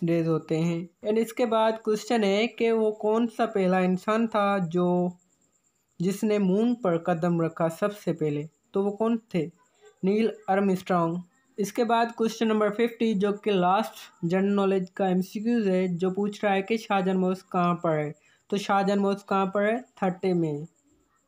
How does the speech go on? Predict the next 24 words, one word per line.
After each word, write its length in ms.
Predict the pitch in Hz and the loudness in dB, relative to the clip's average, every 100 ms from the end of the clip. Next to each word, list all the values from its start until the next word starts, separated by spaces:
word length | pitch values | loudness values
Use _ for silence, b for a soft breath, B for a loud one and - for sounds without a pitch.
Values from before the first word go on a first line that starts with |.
| _ _ _ - | _ _ _ -2
तो 100 | 240 | 2
guys, 280 | 247 254 226 | 2 2 2
अब 160 | 220 | 2
हम 160 | 233 226 | 2 2
पढ़ेंगे 340 | 233 226 220 | 2 2 2
general 360 | 196 185 190 226 | 2 2 2 0
science, 560 | 226 226 220 214 - - | 0 2 2 0 -4 -2
और 120 | 240 | 0
इससे 260 | 247 - 247 | 0 0 0
पहले 260 | 247 240 | 2 2
मेरी 220 | 233 226 | 2 2
आपसे 300 | 226 220 233 | 2 0 0
एक 120 | 214 208 | -2 0
छोटी 320 | 233 220 254 | -2 0 0
सी 100 | 220 | 0
request 460 | 190 185 196 208 196 | 0 0 0 -2 0
है 100 | 170 | -2
कि 120 | 180 | 0
अगर 240 | 202 208 220 | 0 2 2
आपने 260 | 208 208 | 2 0
अभी 180 | 202 208 | 0 0
तक 160 | 208 202 | 0 0
मेरा 200 | 190 185 | 2 0
channel 440 | 190 190 190 190 | 0 0 2 0